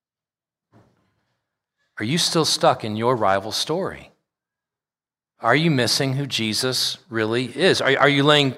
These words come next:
palm branches down before Jesus, hoping he'll do for you what you want him to do? What do you really need from this Savior? You need him to be on the donkey, not the war horse in your life.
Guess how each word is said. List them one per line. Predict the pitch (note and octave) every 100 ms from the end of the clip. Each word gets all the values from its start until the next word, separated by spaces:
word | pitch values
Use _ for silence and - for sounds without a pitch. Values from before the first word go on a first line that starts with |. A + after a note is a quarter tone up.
| -
palm | - G3+ A#3+ A3+
branches | E3 C#3+ C3 C3+
down | A#2+ D3+ D3+
before | C#3+ D3
Jesus, | B2 F3 C#3+ C3 - - -
hoping | - A3 A3 G#3 F3
he'll | F3+
do | C#3 A#2+ G3 E3 D3 D3+ - -
for | D#3
you | C#3 E3+ E3+
what | D#3 D3
you | C#3
want | D3+ F3+ D3
him | C#3+
to | D3+
do? | D3+ A3+ F3 G#2 - - - _
What | D3 A#3+ G3
do | A3
you | G#3+ G3 E3+ -
really | C#3+ F3+ A#3 A#3 A#3+ G3+ -
need | F3 G3 A3+ A3+ G#3+ -
from | F3 E3+
this | G3 F#3
Savior? | - F#3 G3 G3+ A#3+
You | F#3 G#3
need | G#3 G3+ B3 C4
him | G#3+ A#3 A3
to | G#3+
be | E3+ G#3+ A3 G#3+ -
on | G3+ A3
the | G#3+
donkey, | F3+ G#3 G#3 F#3+ E3 D3
not | E3 E3+
the | E3
war | E3 D#3
horse | C3+ G#2+ -
in | B2
your | A#2+
life. | A#2 G#2 F2 -